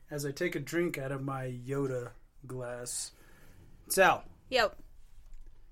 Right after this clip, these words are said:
Speaker 1: People have been giving Hufflepuff a bad fucking name.
Speaker 2: Yes.
Speaker 1: Since I can remember,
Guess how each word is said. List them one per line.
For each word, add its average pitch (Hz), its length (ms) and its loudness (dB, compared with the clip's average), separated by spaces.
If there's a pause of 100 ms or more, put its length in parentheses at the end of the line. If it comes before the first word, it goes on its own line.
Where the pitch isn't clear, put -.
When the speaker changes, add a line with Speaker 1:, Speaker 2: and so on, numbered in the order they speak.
(380)
Speaker 1:
People 277 260 -2
have 151 100 2
been 131 160 -4
giving 165 300 0
Hufflepuff 180 520 -2
a 135 40 -12
bad 147 320 -4
fucking 170 300 -4
name. 185 280 -4 (1200)
Speaker 2:
Yes. 175 300 -10 (280)
Speaker 1:
Since 127 320 -10
I 131 100 -4
can 139 160 -4
remember, 135 440 -4